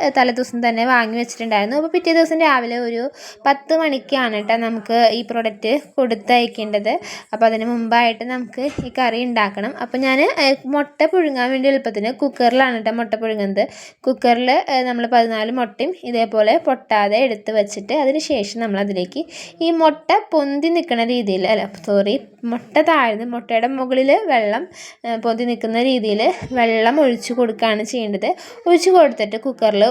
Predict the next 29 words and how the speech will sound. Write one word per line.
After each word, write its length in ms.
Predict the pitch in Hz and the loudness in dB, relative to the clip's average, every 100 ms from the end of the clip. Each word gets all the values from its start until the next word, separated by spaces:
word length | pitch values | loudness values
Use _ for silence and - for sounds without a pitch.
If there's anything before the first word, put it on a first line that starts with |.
| 240 | 2
ഒരു 120 | 233 247 | 0 -2
വിസിൽ 260 | 247 240 226 | -4 -2 2
വരണ 240 | 240 220 226 220 | 2 2 -2 2
വരെ 200 | 208 277 - | 4 4 2
അടച്ച് 260 | 233 220 240 220 | -4 -6 -6 -6
വെച്ച്, 260 | 208 269 494 - - - 247 | -4 -4 -4 -6 -16 -8 2
ഏഹ്, 180 | 240 226 | 6 6
വേവിച്ച് 360 | 240 233 233 254 254 | 4 0 -2 -4 -2
കഴിഞ്ഞാൽ 320 | 226 220 339 - 277 | 0 0 -2 -4 -6
നം-, 120 | 240 208 226 226 | -6 -4 -6 -2
വേവിച്ചിട്ട് 440 | 226 226 233 202 370 | 0 0 -4 -2 2
പിന്നെ 160 | 339 302 | 4 4
വിസിലെല്ലാം 540 | 277 269 247 240 220 226 240 | 4 4 2 4 0 -2 -2
പോയതിന് 420 | 226 220 226 233 247 | -2 -2 -2 -4 -2
ശേഷം, 420 | 214 202 - 349 - - - 233 | -2 -2 -2 -4 -6 -16 -2 4
എയറൊക്കെ 320 | 226 233 254 - | 4 2 -4 -4
പോയതിന് 400 | 226 220 220 220 | 0 0 -2 -6
ശേഷം 180 | 226 226 240 | -8 -6 0
തുറന്ന് 240 | 240 220 233 | 0 0 -2
നോക്കി 200 | 220 208 240 | -4 -4 -4
കഴിഞ്ഞാൽ 260 | 220 214 247 | -2 -2 -2
നമ്മുടെ 200 | 220 233 | -2 -2
മുട്ട 240 | 214 208 240 370 - - - 233 | -2 0 0 0 -4 -14 -4 0
വെന്തിട്ടുണ്ടായിരിക്കും. 880 | 233 220 220 240 214 208 202 254 403 - - 233 | 0 0 -2 4 6 6 2 -6 -6 -10 -14 -6
ആ, 40 | 247 240 | -2 0
അല്ലെങ്കിൽ 280 | 285 311 381 | 2 2 2
നമുക്ക് 220 | 392 370 381 | 0 0 2
സാധാ 260 | 349 302 294 | 4 4 2
പോലെ, 240 | 302 277 | 2 2